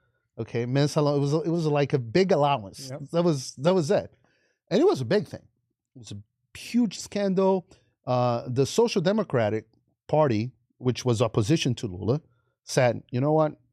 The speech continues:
Speaker 1: After that, he's doomed. Let's not push for an impeachment because politically he's doomed. If we impeach him, uh, the vice president might take over and might be a challenge, uh, on the next ele-,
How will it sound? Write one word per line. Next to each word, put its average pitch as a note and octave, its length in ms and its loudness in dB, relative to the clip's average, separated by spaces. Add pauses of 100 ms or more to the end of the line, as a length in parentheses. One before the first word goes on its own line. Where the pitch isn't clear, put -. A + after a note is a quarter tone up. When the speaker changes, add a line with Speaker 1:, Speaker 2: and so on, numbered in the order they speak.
Speaker 1:
After C#3 380 -2
that, B2+ 360 2 (100)
he's G#2 280 0
doomed. F#2+ 500 -4 (440)
Let's B2 300 0
not C#3+ 240 0
push C#3+ 220 0
for C3+ 160 -2
an A2+ 80 -2
impeachment D#3+ 600 -2 (440)
because E3 180 0
politically G3 720 0 (160)
he's A#2 380 -4
doomed. G#2+ 440 0 (300)
If D3+ 220 0
we D3 120 0
impeach F#3+ 480 0
him, F3+ 280 2 (280)
uh, C#3+ 240 4
the C3 100 2
vice C#3+ 280 2
president C#3+ 420 0
might C3 180 0
take - 280 -2
over F#3+ 380 4
and C#3+ 500 0 (500)
might B2+ 460 -2 (180)
be A#2 180 -2
a A2 40 2
challenge, D#3+ 600 2 (420)
uh, B2 340 2
on B2 320 -2
the B2 60 2
next A#2+ 320 -2
ele-, C#3+ 280 0